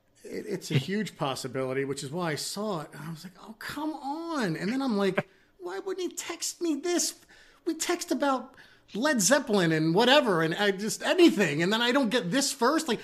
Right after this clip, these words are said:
how could I not get this before the rest of the world got it?"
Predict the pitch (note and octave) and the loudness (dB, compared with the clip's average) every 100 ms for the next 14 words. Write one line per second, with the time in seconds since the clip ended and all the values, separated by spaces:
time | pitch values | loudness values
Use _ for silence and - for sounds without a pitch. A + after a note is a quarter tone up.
0 | - - B3+ C4 C4+ A#3+ A3+ A3+ G#3 G3+ | -10 -4 -4 2 2 4 2 2 2 4
1 | G3+ G3 G#3+ - F3 D3+ D#3+ D#3+ - - | 2 2 -2 -2 -2 0 -2 -4 -16 -4
2 | G3+ C#4+ D#4+ A#3 F#3+ E3 C#3+ C#3 B2+ A2 | 0 0 0 0 0 2 0 -2 -4 -6